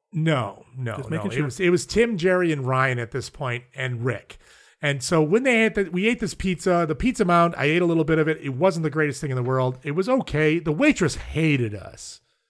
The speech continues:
Speaker 1: I, no, I, no, well, let me, let me, let me put that back.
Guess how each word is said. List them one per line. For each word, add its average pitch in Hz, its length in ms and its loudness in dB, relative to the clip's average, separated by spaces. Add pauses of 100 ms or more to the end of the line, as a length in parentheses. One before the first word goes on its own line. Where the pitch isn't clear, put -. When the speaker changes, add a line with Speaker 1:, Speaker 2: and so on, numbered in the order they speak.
(320)
Speaker 1:
I, 226 200 -6
no, 180 120 -4
I, - 200 -6
no, 214 160 6
well, 185 180 2
let 247 120 -4
me, 262 140 -2 (120)
let 226 160 0
me, 226 100 4
let 202 200 -2
me 190 80 2
put 165 160 -4
that 156 60 0
back. 117 200 -4